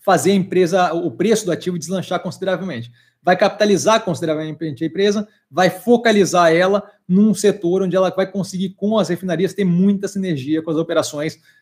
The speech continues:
da Ultragás, Ultracargo e Ipiranga, tá? Então, acho que esse é o movimento. Mais do que isso, a gente tá muito pressionado agora pelo covid.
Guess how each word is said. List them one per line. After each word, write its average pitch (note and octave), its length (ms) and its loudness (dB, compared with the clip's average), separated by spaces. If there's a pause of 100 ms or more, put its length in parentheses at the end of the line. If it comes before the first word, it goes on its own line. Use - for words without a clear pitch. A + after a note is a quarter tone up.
(160)
da C#3 1160 4
Ultragás, G3 720 2
Ultracargo E3+ 880 0
e E3 320 -2
Ipiranga, C3+ 440 -2
tá? B2 140 -14
Então, D3 160 -6
acho - 200 -2
que E3 100 4
esse G3+ 240 6
é G#3 40 4
o G3 40 2
movimento. D#3+ 340 -4
Mais G#3+ 260 0
do G3+ 80 -8
que G3 100 -4
isso, G3+ 160 -2
a G3+ 40 -6
gente - 80 -8
tá G3+ 80 -2
muito G3 460 4
pressionado F#3 440 -4
agora E3+ 400 0 (320)
pelo F3 220 4
covid. F3 460 0